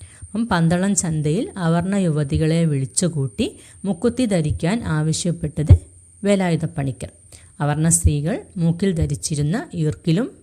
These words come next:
പിച്ചളക്കമ്പികളും മാറ്റി പൊന്നിൻ മുക്കുത്തി ധരിച്ച സംഭവമാണ് മുക്കുത്തി സമരമെന്ന് അറിയപ്പെടുന്നത്.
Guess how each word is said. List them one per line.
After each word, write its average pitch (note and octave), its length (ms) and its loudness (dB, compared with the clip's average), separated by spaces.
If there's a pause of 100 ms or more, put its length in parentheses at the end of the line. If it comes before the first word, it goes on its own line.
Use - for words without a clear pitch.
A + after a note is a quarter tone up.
പിച്ചളക്കമ്പികളും F3 960 0
മാറ്റി D#3 520 -4 (280)
പൊന്നിൻ G#3 460 0
മുക്കുത്തി F#3 460 0
ധരിച്ച D#3+ 440 -2
സംഭവമാണ് E3 920 -2 (200)
മുക്കുത്തി E3+ 380 -2
സമരമെന്ന് D3 680 -2 (460)
അറിയപ്പെടുന്നത്. D3+ 680 0